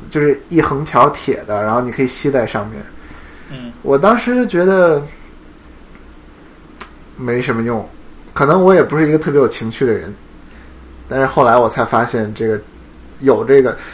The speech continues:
Speaker 1: 它真的可能只稍微方便一丁点儿。我觉得你为那一丁点儿的方便再去买，
Speaker 2: 嗯。
Speaker 1: 再去凿墙什么就挺无聊的，但是买了之后发现，那毕竟有人送给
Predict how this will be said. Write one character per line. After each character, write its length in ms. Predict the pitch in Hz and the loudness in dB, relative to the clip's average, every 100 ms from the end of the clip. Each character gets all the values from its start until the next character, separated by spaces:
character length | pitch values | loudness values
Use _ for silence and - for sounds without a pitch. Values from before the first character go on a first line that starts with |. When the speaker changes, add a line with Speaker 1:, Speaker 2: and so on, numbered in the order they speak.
| - | -2
Speaker 1:
它 100 | 202 | 0
真 240 | 202 220 220 | 0 0 0
的 80 | |
可 140 | 180 131 | 2 0
能 160 | 135 | -2
只 160 | 151 113 | -2 -6
稍 300 | - - 175 | -8 -2 0
微 120 | 175 | 0
方 200 | 175 175 | -2 -4
便 160 | 165 143 | -2 -4
一 60 | 160 | -6
丁 320 | 151 165 170 | -6 -4 -2
点 140 | 156 - | -4 -4
儿。 60 | - - - - - - - | -14 -20 -20 -20 -20 -16 -10
我 60 | |
觉 120 | 131 | -2
得 60 | 165 | -2
你 120 | 160 | 0
为 160 | 139 170 | -2 -2
那 100 | 170 | -2
一 140 | 196 | -6
丁 280 | 180 196 202 | -4 -2 2
点 100 | 180 | 0
儿 80 | - | 0
的 60 | 110 | -2
方 240 | 139 131 | -2 0
便 220 | 135 120 | -2 -2
再 100 | 123 | -2
去 420 | 131 139 127 120 110 - - - - - - - | -2 2 2 2 -2 -10 -20 -20 -20 -20 -20 -20
买， 260 | 107 117 90 107 | -10 -8 -8 -8
Speaker 2:
嗯。 260 | 107 120 123 | -2 -2 0
Speaker 1:
再 100 | 127 | -2
去 400 | 135 127 120 117 - - | 0 0 0 -6 -14 -6
凿 220 | 110 123 | -2 -2
墙 480 | - 117 110 120 131 | -2 -6 -4 -4 -6
什 100 | 123 | -8
么 140 | 113 | -8
就 100 | 120 | -8
挺 240 | 113 - 104 | -10 -10 -10
无 100 | 110 | -4
聊 240 | 113 76 98 | -4 -6 -10
的， 120 | - - - - - - - | -14 -18 -20 -20 -20 -20 -4
但 160 | 143 | -2
是 220 | 143 131 123 | 2 2 0
买 260 | 120 95 | -4 -6
了 60 | 104 | -4
之 100 | 127 | -4
后 80 | 120 | -2
发 220 | 123 123 | -2 -2
现， 340 | 127 113 110 101 - - - - - | -2 -4 -6 -10 -20 -20 -20 -20 -18
那 100 | - 135 - | -10 -10 -2
毕 140 | 143 | 0
竟 120 | 139 | 2
有 100 | 131 | 0
人 120 | 101 110 | -2 -4
送 180 | - | -4
给 100 | 131 | -2